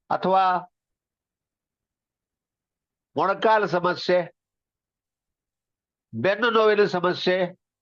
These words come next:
ಅಥವಾ ರಾತ್ರಿ ಸರಿಯಾಗಿ ನಿದ್ರೆ ಬರದೇ ಇರುವಂತಹ ಸಮಸ್ಯೆ.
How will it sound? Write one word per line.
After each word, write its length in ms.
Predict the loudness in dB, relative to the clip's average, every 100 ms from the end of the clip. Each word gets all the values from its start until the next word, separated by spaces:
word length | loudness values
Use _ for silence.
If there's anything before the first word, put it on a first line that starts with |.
| _ _ _ _ _
ಅಥವಾ 320 | -4 0 2 2
ರಾತ್ರಿ 520 | 2 0 0 0 0
ಸರಿಯಾಗಿ 560 | 0 2 2 2 0
ನಿದ್ರೆ 480 | 0 0 0 0 0
ಬರದೇ 540 | 0 0 0 2 2 4
ಇರುವಂತಹ 480 | 2 0 -2 -2
ಸಮಸ್ಯೆ. 600 | -2 -2 -4 -2 0 0